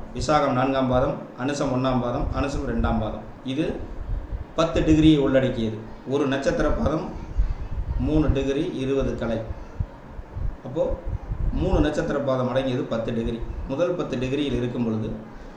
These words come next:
உங்களுக்கு தெற்கே குறிக்கக்கூடிய,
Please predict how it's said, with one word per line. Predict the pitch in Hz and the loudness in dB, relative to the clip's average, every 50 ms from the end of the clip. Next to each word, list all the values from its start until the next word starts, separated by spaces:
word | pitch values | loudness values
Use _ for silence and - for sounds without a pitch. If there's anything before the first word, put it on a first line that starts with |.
| - - - - | -16 -12 -6 -2
உங்களுக்கு | 156 151 156 147 127 123 123 110 107 110 - - - - - - - - - - - - - - - - - - - - - - | 2 2 4 4 4 2 2 0 0 0 0 2 2 2 4 4 4 4 4 2 -6 -6 -6 -6 -6 -4 -6 -6 -4 -4 -2 0
தெற்கே | 165 160 165 196 185 | 0 0 2 2 0
குறிக்கக்கூடிய, | 160 165 160 139 147 143 - 139 135 131 127 | 2 2 0 0 -2 -2 0 0 2 2 2